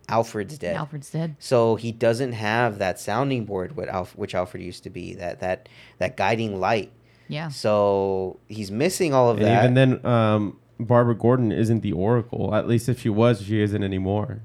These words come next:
Speaker 1: Exactly.
Speaker 3: She's, she's Commissioner Gordon.
Speaker 1: She's Commissioner Gordon. She's very anti-Batman. Like,
Speaker 3: Yeah.
Speaker 1: it kinda gives me that feel of, remember in Batman Beyond,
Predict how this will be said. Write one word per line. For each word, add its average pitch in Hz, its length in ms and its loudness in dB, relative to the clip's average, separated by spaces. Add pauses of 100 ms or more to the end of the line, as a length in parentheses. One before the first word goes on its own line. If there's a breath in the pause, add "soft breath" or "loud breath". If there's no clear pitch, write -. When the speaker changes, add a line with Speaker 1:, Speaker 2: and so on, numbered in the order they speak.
Speaker 1:
Exactly. 120 680 2
Speaker 3:
She's, 92 80 -6
she's 113 220 -2
Commissioner 113 520 -2
Gordon. 117 480 2
Speaker 1:
She's 117 200 -6
Commissioner 117 420 -4
Gordon. 135 180 0
She's - 520 -8
very 120 560 0
anti-Batman. 110 880 0
Like, 101 140 -2
Speaker 3:
Yeah. 95 100 -8 (320 loud breath)
Speaker 1:
it 120 120 0
kinda 160 260 4
gives 143 240 0
me 165 160 0
that 147 220 6
feel 135 340 4
of, 120 80 6
remember 147 260 2
in 165 120 2
Batman 131 420 4
Beyond, 113 520 -4